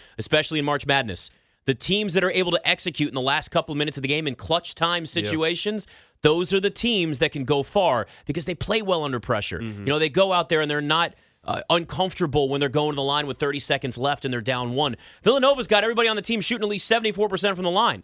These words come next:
Speaker 2: Yeah.
Speaker 1: Like that, everybody out there is a,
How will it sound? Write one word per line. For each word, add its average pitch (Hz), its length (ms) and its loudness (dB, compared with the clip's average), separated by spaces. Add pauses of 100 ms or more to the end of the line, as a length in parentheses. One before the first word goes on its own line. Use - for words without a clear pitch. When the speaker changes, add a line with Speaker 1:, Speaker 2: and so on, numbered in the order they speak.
(120)
Speaker 2:
Yeah. 123 180 -2
Speaker 1:
Like 202 120 2
that, 294 200 6 (540)
everybody 285 640 4
out 247 220 2
there 220 140 4
is 175 180 0
a, 165 300 2